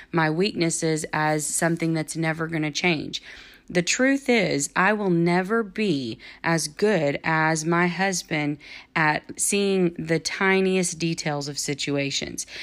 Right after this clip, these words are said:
He is very, very, very detail oriented. He is an extremely good aircraft mechanic because of this.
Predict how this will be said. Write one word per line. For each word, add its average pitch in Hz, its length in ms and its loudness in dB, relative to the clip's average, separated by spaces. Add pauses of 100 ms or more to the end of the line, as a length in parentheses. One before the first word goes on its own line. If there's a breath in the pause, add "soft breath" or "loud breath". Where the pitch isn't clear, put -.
(100)
He 180 200 2
is 151 120 0
very, 165 640 4
very, 156 480 2
very 151 600 4
detail 147 520 -4
oriented. 147 580 -2
He 165 160 0
is 156 120 -4
an 151 100 0
extremely 180 800 2
good 165 260 0
aircraft 151 640 -2
mechanic 156 540 -2 (320 loud breath)
because 160 420 -2
of 147 160 -6
this. - 380 -4